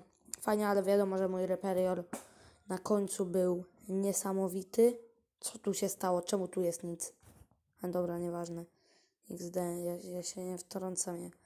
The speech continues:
nie wiem, czemu coś to jest nic, ale znaczy, no tak.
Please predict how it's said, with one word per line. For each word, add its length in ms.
nie 100
wiem, 200
czemu 260
coś 240
to 120
jest 240
nic, 280
ale 420
znaczy, 440
no 60
tak. 340